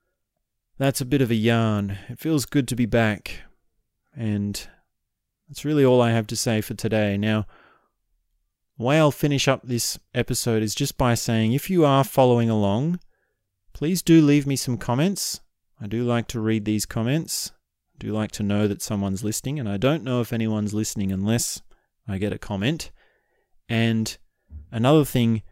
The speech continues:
do take notes. If you're listening to these episodes, have a piece of paper and a pen and just write down some of the key points that come out. Because from here on in, we're going to be going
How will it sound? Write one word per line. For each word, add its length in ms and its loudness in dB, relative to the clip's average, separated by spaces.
do 260 2
take 340 0
notes. 640 -6
If 160 -14
you're 80 0
listening 320 0
to 60 -4
these 200 2
episodes, 520 2
have 240 -2
a 60 2
piece 260 0
of 140 -6
paper 320 2
and 120 0
a 40 -2
pen 440 -4
and 160 2
just 240 0
write 380 4
down 320 4
some 180 0
of 120 2
the 80 0
key 260 -2
points 600 -4
that 160 -14
come 260 -2
out. 340 -4
Because 400 0
from 200 -4
here 380 2
on 160 4
in, 360 0
we're 220 0
going 260 4
to 60 -4
be 100 0
going 540 2